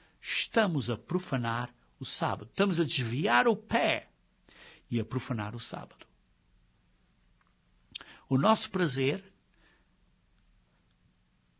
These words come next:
quando é praticado no sábado,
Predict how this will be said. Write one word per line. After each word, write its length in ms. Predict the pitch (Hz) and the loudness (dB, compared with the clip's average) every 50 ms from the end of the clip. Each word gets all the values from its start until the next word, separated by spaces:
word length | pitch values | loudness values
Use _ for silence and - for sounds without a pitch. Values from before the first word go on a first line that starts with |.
| _ _ _ _ _ _ _ _ _ _ _ _ _ _ _ _ _ _ _ _ | _ _ _ _ _ _ _ _ _ _ _ _ _ _ _ _ _ _ _ _
quando 240 | - - 117 117 131 | -4 -2 0 2 2
é 60 | 170 | 2
praticado 600 | - 196 196 185 - 175 - - 147 131 120 - | 2 2 0 0 0 -2 -4 -2 -2 -2 -2 -2
no 80 | 135 120 | -4 -6
sábado, 580 | - - - 95 87 - 107 101 101 123 135 | -4 -2 -2 -4 -4 -4 -8 -10 -12 -12 -14